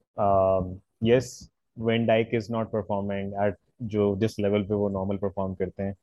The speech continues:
اور میں انڈرسٹینڈ کر سکتا ہوں، کیونکہ اب اتنے اسٹینڈرڈ اگر آپ ہائی رکھیں گے تو you cannot expect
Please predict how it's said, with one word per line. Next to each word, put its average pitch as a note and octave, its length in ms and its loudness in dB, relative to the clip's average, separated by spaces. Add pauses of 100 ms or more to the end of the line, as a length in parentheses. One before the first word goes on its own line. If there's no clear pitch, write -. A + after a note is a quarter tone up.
(280)
اور F#2+ 400 4
میں G#2 140 4
انڈرسٹینڈ A2+ 420 4
کر G#2+ 100 4
سکتا G2+ 320 -2
ہوں، F#2+ 120 -6 (240)
کیونکہ G2 520 2 (480)
اب A2+ 160 2
اتنے C3 240 0
اسٹینڈرڈ A2+ 340 0
اگر A#2+ 140 6
آپ A2+ 200 2
ہائی G#2+ 160 4
رکھیں A2 360 -2
گے G2 140 0 (760)
تو A2 300 2 (400)
you A#2+ 60 0
cannot B2+ 200 2
expect A#2+ 360 0